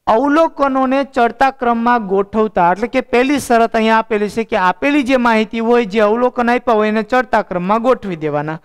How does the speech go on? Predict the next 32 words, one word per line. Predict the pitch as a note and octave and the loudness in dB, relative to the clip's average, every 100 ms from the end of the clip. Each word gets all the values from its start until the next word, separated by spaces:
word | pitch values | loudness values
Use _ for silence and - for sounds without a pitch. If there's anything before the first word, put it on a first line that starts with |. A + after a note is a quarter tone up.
| - - _ | -20 -20 _
ચડતા | A#3 A#3+ C4+ | -2 0 -2
ક્રમમાં | A#3+ A#3+ A#3+ A#3 | -2 -2 0 0
ગોઠવવું | A#3 A#3+ A#3+ A#3+ | -2 0 0 2
એટલે | A3 A3+ | 0 -4
કે | A#3+ A#3 | -4 -4
શું? | B3+ A3 | -2 -4
તો | G3+ A3 | -4 -6
કે | A3+ | -4
સૌથી | A#3 A3 A3 A#3+ | -2 -4 -2 0
નાના | C4+ C4+ A#3+ | 2 2 0
અવલોકનને | G3+ G3+ G3 A#3 B3+ | 0 -4 -4 -4 -4
પહેલા, | C#4 B3+ E3+ D3 - _ - | -2 0 0 -4 -14 _ -2
ત્યાર | B3 | -2
પછી | A#3+ A#3+ B3+ B3 | 0 -6 -2 0
એનાથી | C4 B3+ A3+ | 2 0 -2
મોટું, | G#3+ G#3+ A3 | -2 -4 -6
ત્યાર | A3 A3 | -2 -2
પછી | G#3+ A3+ B3 B3 | 0 -4 -2 0
એનાથી | A#3+ G3+ - G3+ | 0 -2 -4 -6
મોટું, | F#3+ F#3 G3+ | -6 -6 -6
ત્યાર | F#3+ F3+ E3+ | -6 -6 -8
પછી | - G#3+ G#3 _ _ - | -8 -8 -8 _ _ -8
એનાથી | G3 E3+ D3+ D3+ | -4 -2 -4 -6
મોટું. | C#3+ C#3+ C#3+ C#3+ - _ F3 | -8 -8 -10 -12 -20 _ -4
એટલે | G#3+ - | -4 0
આ | A3+ C4+ | 2 2
રીતે | B3 - B3+ A3 A3 | 0 -4 -4 -2 0
અવલોકનોને | A3+ C4 C4 A3+ A3 A3 A#3+ | 2 2 0 -2 -2 -2 -4
સૌપ્રથમ | - A3 A3 G3+ G3+ A3+ A#3 _ - _ - | 0 -2 0 -6 -4 -4 -6 _ -20 _ -2
ચડતા | A3+ A3+ D4 C#4+ | -2 0 0 -2
ક્રમમાં | C4+ B3+ B3 B3 G3+ | -2 -2 0 -2 0
ગોઠવતા | G#3 G#3 A#3+ A#3 - F#3 | -4 -2 -4 -4 -2 -2